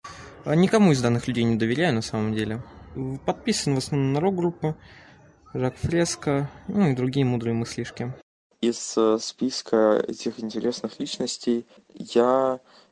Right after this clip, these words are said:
Speaker 2: не слежу в соцсетях. Вообще, в принципе, я не слежу в соцсетях за популярными лицами, лейблами, но могу сказать, что из, э,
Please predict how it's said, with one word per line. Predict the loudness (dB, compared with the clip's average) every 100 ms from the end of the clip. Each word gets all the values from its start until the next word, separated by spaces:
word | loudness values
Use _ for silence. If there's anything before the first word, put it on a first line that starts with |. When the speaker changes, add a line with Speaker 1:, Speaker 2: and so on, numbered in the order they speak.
| _
Speaker 2:
не | -6 -4 -2 -2 0 -2
слежу | -2 -4 0 0 2 2 2
в | 2
соцсетях. | 2 2 -2 -4 -4 -4 -2
Вообще, | -2 -2
в | -4
принципе, | -2 -4 -4 -6
я | -4
не | -4
слежу | -4 -4 -4 -4
в |
соцсетях | -4 -6 -8 -4 -4 -2
за | -2 -2 -6 -20 -20 -20 _
популярными | -2 2 4 4 2 0 -2 -4 -14 _ _
лицами, | -4 -2 -2 -4 -2 0 0
лейблами, | 4 4 4 2 0 -2 -4 -8 -20 -20 _
но | -4 2 6 6
могу | 4 0
сказать, | -2 -2 2 4 4
что | -2 0 2 4 2 -4 _ _ _ -2
из, | -2 -2 -10 -10 0
э, | 4 4